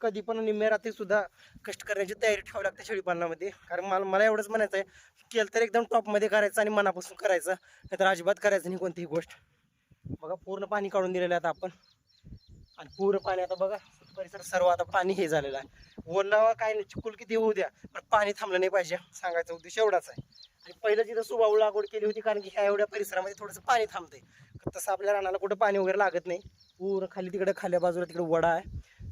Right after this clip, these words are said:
तिकडं हे होते, त्याच्यामुळे इथून आता पूर्ण पाणी काढून दिलेलं आहे आपण. जबरदस्त मेहनत चालू आहे, कारण की पावसाळा म्हणलं की अशा अडचणी येणार, अशी मोठी मोठी आव्हाने येणार, मग त्या आव्हाने स्वीकारण्याची पण तयारी ठेवावी लागत असते आपल्याला,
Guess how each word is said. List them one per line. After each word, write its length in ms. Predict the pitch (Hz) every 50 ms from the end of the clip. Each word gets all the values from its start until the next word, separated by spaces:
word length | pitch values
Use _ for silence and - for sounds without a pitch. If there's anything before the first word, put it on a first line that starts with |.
| - - - -
तिकडं 240 | _ - 165 156 156
हे 80 | 165
होते, 280 | 156 151 151 - - 160 165 - - - - -
त्याच्यामुळे 320 | - 170 185 180 180 180 185
इथून 140 | - 180
आता 120 | 175 170 180
पूर्ण 380 | - - 190 190 202 202 190
पाणी 280 | 185 - 226 196 185 175
काढून 240 | - 190 175 175 185
दिलेलं 220 | 185 180 175 165
आहे 80 | 156 - -
आपण. 100 | 175 - _ _ _ _ _ _ _ _ _ _ _ _ - - -
जबरदस्त 400 | - 156 147 170 170 180 - -
मेहनत 220 | 190 180 175 175 175
चालू 220 | - - 165 170
आहे, 100 | 175 170
कारण 180 | - 180 170 165
की 80 | 165 -
पावसाळा 340 | 214 196 190 - 190 190
म्हणलं 300 | 196 208 214 208 208 220 220 - - -
की 80 | - 190
अशा 220 | 185 180 196 190
अडचणी 360 | 190 180 170 - 180 180 190
येणार, 260 | 196 185 185 185 190 - - _ - - - _
अशी 160 | 208 180 -
मोठी 220 | 196 190 202 190 185
मोठी 180 | 180 180 170
आव्हाने 360 | 202 185 190 180 170 180 185 202
येणार, 240 | 208 196 170 143 - - _ - - _ _ _
मग 60 | 165 - -
त्या 100 | 185 175
आव्हाने 220 | 180 170 180 175
स्वीकारण्याची 460 | 170 - 202 - 202 185 185 180 170
पण 160 | 190 - 196 175 -
तयारी 200 | 220 208 196 190
ठेवावी 320 | 170 - 202 170 165 160
लागत 240 | 156 151 143 135 -
असते 160 | 143 - -
आपल्याला, 280 | 156 151 147 147 156